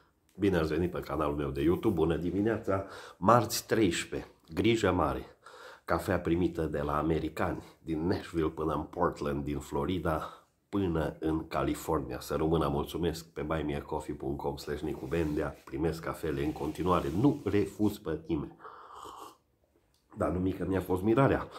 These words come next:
Când m-am urcat în taxi, taximetristul m-a recunoscut după voce, a mers, a mers, „Dar unde mergi?” „La permise.” „Dar”, zice, „aveți permis?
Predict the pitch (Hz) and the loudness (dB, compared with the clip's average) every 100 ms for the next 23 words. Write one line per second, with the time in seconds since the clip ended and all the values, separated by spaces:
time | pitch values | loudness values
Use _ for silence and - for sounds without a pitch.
0 | - - - - 87 76 82 82 85 82 | -16 -18 -12 -4 2 4 2 2 0 0
1 | 71 78 117 117 - - 85 - 90 85 | -2 -2 -2 -2 -6 -6 -6 -4 -4 -2
2 | 87 - 78 78 76 - 80 78 - 71 | -2 -4 -2 0 -2 -2 -4 -4 -4 -8
3 | - 101 120 139 - 85 95 80 80 107 | -2 0 2 0 0 0 0 0 0 2
4 | 120 113 123 107 101 139 98 98 - 170 | 2 2 2 2 2 2 4 2 2 2
5 | 165 - - - _ _ _ _ _ - | 2 0 -6 -12 _ _ _ _ _ -4
6 | 76 78 78 76 73 110 - 85 82 120 | -2 -2 -2 -2 2 0 0 -4 0 0